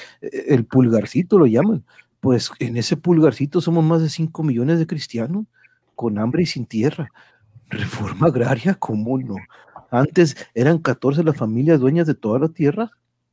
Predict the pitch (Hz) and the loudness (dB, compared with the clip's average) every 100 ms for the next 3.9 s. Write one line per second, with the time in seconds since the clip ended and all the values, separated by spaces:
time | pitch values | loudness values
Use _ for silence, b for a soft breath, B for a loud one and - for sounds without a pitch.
0 | - 127 120 127 123 160 143 127 156 180 | -4 -2 0 0 2 4 4 2 0 2
1 | 202 b b _ 131 135 147 143 131 - | 2 b b _ -2 2 2 0 -2 -4
2 | 131 143 156 135 123 120 139 147 120 156 | -2 0 0 0 -4 -2 0 0 0 0
3 | 147 110 120 185 196 139 117 107 | -2 -2 0 0 0 -2 -6 -6